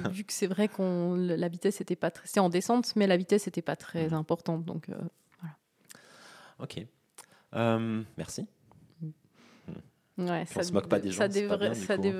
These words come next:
Speaker 2: hein.
Speaker 1: ouais,
Speaker 2: Ouais.
Speaker 1: c'est pas très sympa pour
Speaker 2: C'est
Speaker 1: moi-même, mais bon.
Speaker 2: C'est courageux d'avoir été honnête dans cette, euh, dans cette anecdote.
Speaker 1: On, on peut couper ?
Speaker 2: <laughs> On peut pas, c'est impossible.
Speaker 1: Ah,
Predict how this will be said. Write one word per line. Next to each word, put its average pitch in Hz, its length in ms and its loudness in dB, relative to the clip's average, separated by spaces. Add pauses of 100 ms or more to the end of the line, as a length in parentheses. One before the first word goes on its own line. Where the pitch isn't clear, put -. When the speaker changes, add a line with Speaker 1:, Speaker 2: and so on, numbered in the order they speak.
Speaker 2:
hein. - 60 -2
Speaker 1:
ouais, 190 220 2
Speaker 2:
Ouais. 190 40 -8 (160)
Speaker 1:
c'est - 140 -10
pas - 180 -6
très - 200 -8
sympa 190 280 -2
pour 190 140 -4
Speaker 2:
C'est 196 60 0
Speaker 1:
moi-même, 185 340 4
mais 190 120 0
bon. 180 180 -2 (240)
Speaker 2:
C'est - 140 -2
courageux 95 360 0
d'avoir 98 240 2
été 107 220 2
honnête 110 360 2
dans 87 120 -6
cette, - 320 -8
euh, 92 40 -8 (1500)
dans 98 60 -4
cette - 200 -4
anecdote. 90 540 -2
Speaker 1:
On, 233 200 -2
on 247 40 2
peut 294 160 0
couper ? 277 400 2 (300)
Speaker 2:
<laughs> - 280 -10
On 117 60 -6
peut 135 140 2
pas, 87 160 -2
c'est - 120 -6
impossible. 95 480 -2
Speaker 1:
Ah, - 40 -20